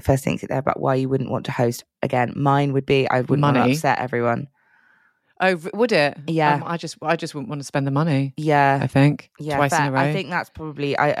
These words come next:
Speaker 1: only just realised when you said that, that
Speaker 2: Mm.
Speaker 1: is much more likely to be the case. That's probably the reason, whereas my initial thought was, "Oh, they wouldn't wanna host again 'cause they wouldn't wanna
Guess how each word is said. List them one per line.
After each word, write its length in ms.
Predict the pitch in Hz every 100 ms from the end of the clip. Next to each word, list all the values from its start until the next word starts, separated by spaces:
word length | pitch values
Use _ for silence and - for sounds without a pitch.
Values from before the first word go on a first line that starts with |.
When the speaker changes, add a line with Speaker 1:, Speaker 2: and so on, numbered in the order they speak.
| 151
Speaker 1:
only 160 | 147
just 200 | 139 135
realised 400 | 147 135 127 127
when 100 | 135
you 80 | 131
said 240 | 131 135 127
that, 200 | 104 147
that 160 | 123
Speaker 2:
Mm. 40 | -
Speaker 1:
is 100 | 143
much 300 | 131 - 127
more 140 | 123
likely 440 | 123 117 - 120
to 80 | 117
be 140 | - 123
the 80 | 104
case. 360 | 139 113 117 - - - -
That's 160 | 113 -
probably 220 | 120 120
the 80 | 123
reason, 320 | 127 120 120
whereas 260 | 120 117 123
my 180 | 120 113
initial 400 | 135 127 - 117
thought 280 | - 117
was, 220 | 110 113 -
"Oh, 120 | 139
they 100 | 131
wouldn't 220 | 131 117
wanna 140 | 131 120
host 260 | 120 117
again 200 | - 117
'cause 100 | 117
they 120 | - 127
wouldn't 200 | 127 104
wanna 360 | 123 117 117